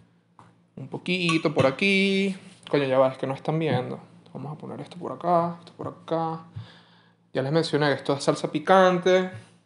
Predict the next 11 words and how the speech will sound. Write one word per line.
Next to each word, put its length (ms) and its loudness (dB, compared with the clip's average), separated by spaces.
esto 160 -8
es 80 -4
adobo 760 8
y 100 -6
esto 220 -6
es 40 -2
vinagre. 540 -4
No 120 -2
sé, 280 2
vamos 320 4
a 380 4